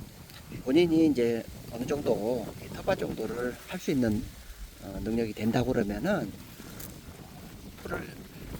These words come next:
초기에만 이렇게 뽑아줘 버리면은 얘들이 이제 굉장히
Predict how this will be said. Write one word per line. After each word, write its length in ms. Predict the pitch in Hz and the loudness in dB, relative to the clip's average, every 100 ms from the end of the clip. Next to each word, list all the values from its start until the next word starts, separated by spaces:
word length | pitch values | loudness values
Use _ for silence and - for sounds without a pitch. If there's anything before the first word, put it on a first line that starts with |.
| - - | -8 -8
초기에만 640 | - - 269 139 - 117 190 - | -6 -2 0 0 0 -2 -4 -6
이렇게 160 | - - | -6 -4
뽑아줘 340 | - 240 190 | 0 2 2
버리면은 540 | 151 117 113 170 190 110 | 2 0 2 0 0 2
얘들이 280 | 113 135 131 | 0 0 0
이제 380 | 104 104 104 - - - | -2 -4 -6 -12 -18 -14
굉장히 480 | 104 104 120 123 | -8 -4 -2 -2